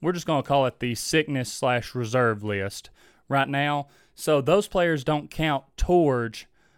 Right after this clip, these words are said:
um, the, the fifty-three. But we'll dive into that a little bit later. If you wanna support the podcast, go check out our merch. It is, all you have to do is go to titans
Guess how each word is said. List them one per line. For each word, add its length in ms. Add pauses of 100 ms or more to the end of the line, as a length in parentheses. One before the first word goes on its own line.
(160)
um, 580 (560)
the, 400
the 120
fifty-three. 680 (960)
But 400
we'll 140
dive 300
into 180
that 160
a 40
little 140
bit 140
later. 380 (240)
If 120
you 80
wanna 200
support 460
the 60
podcast, 880 (880)
go 140
check 280
out 120
our 100
merch. 520 (400)
It 180
is, 320 (100)
all 140
you 80
have 120
to 80
do 180
is 100
go 140
to 100
titans 760